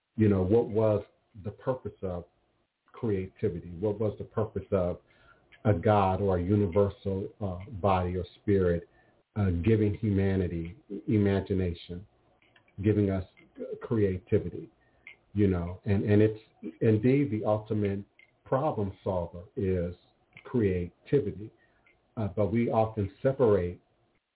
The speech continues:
creativity from the challenge, from the illusion of the issue, the block, the complication.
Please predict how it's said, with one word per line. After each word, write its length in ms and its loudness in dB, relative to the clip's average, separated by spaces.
creativity 840 -2
from 180 2
the 80 -2
challenge, 460 -4
from 180 4
the 80 6
illusion 500 0
of 140 -4
the 60 -10
issue, 420 -4
the 80 -6
block, 380 -2
the 60 -6
complication. 840 -2